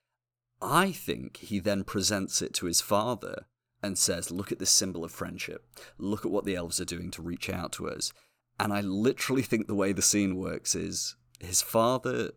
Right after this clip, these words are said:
says no, tells him off, and he throws the leaf off. You see that scene where he's sitting on his throne, it's looking over a ledge. I think he throws the leaf down into the cavern, and I think we follow the leaf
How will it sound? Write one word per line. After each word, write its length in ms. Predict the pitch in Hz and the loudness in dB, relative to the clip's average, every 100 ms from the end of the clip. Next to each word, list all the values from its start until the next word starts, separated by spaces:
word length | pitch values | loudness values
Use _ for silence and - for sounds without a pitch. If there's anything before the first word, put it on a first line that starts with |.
| - | -2
says 340 | - 90 87 | 0 0 -2
no, 400 | 92 101 110 113 | 0 0 0 0
tells 400 | 104 131 131 113 | -2 -2 0 0
him 80 | 156 | -2
off, 240 | 92 - _ _ _ - | -4 -6 _ _ _ -8
and 180 | 104 101 | -4 -2
he 160 | 92 | -2
throws 1160 | 82 - - - 92 110 113 64 69 85 - - | -6 -6 -8 -4 2 4 4 0 -4 0 0 0
the 100 | - | 0
leaf 520 | 92 95 92 80 - - _ _ | 0 0 -2 -4 -8 -14 _ _
off. 360 | 120 - - - - - | -4 -4 -10 -12 -12 -4
You 180 | 110 | 0
see 240 | 101 120 110 | 4 4 4
that 240 | 95 95 | 2 4
scene 220 | - 95 | 4 2
where 80 | 92 | 0
he's 100 | 87 | 0
sitting 220 | 98 101 | 0 0
on 40 | 90 | -2
his 120 | 92 | -2
throne, 360 | - 92 90 - | -2 -2 -2 -6
it's 200 | - - | -4 -4
looking 260 | 95 95 87 | -4 -4 -4
over 180 | 87 85 | -4 -6
a 60 | |
ledge. 260 | 87 80 - - - - - | -4 -6 -8 -12 -20 -16 -4
I 140 | 117 | -2
think 240 | 117 - - | -2 -8 -6
he 100 | 98 | -8
throws 680 | - - 92 98 98 87 | -8 -6 0 2 2 0
the 100 | - | -2
leaf 420 | 87 87 82 - - _ _ | -4 -4 -6 -8 -16 _ _
down 300 | 107 98 92 | -2 0 0
into 220 | 92 92 | -4 -6
the 80 | - | -10
cavern, 420 | - 98 92 85 - _ _ | -6 -6 -6 -10 -10 _ _
and 120 | - 95 | -6 -4
I 80 | |
think 300 | - - 101 | -4 -4 -6
we 140 | - - | -6 -8
follow 480 | - 101 101 98 - | -6 -4 -2 -2 -6
the 100 | 101 | -8
leaf 420 | 101 101 - | -8 -8 -10